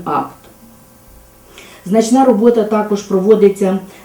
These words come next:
з організації правоосвітньої діяльності, методичного керівництва правовою роботою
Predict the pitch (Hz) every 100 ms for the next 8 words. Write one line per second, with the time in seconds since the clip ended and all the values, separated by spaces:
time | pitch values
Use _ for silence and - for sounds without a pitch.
0 | 175 208 214 214 190 226 226 214 202 202
1 | 214 220 202 190 190 180 180 175 175 185
2 | 180 175 175 - 180 170 196 190 185 233
3 | 233 220 196 196 - 185 190 196 185 -
4 | 175 170 180 170 180 170 165 165 214 214
5 | 208